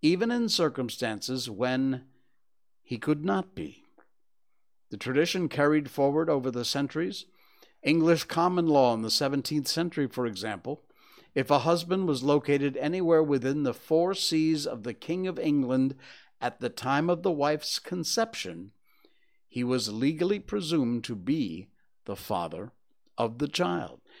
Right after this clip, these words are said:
Sydney John, hey! Good to see you in on the stream tonight. Hello there.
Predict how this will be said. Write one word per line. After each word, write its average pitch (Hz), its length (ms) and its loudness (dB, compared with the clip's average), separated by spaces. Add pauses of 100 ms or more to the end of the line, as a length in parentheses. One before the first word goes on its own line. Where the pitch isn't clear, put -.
(160)
Sydney 262 540 4
John, 240 600 8
hey! 220 720 8 (160)
Good 196 200 4
to 202 80 2
see 214 240 6
you 208 200 12
in 190 140 8
on 180 140 10
the 165 100 6
stream 180 380 4
tonight. 165 420 4
Hello 165 280 8
there. 170 380 8